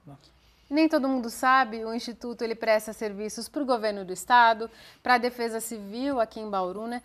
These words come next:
Speaker 1: Uhum.
Speaker 2: Pra imprensa, nossa previsão do tempo depende
Speaker 1: Uhum.
Speaker 2: dos serviços
Speaker 1: Uhum.
Speaker 2: do ipmet pra população como um todo, né,
Speaker 1: Uhum.
Speaker 2: professor?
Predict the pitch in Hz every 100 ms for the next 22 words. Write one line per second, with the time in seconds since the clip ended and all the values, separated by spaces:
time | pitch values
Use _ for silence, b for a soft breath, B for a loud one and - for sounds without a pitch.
0 | 170 156 143 254 285 277 262 285 285 269
1 | 233 233 - 226 220 220 214 208 226 220
2 | 220 220 220 190 139 165 214 226 202 202
3 | 220 220 214 - B 175 143 165 226 220
4 | 220 - - 320 349 330 330 320 320 320
5 | 311 320 339 339 294 240 202 214 208 143
6 | 190 214 - 190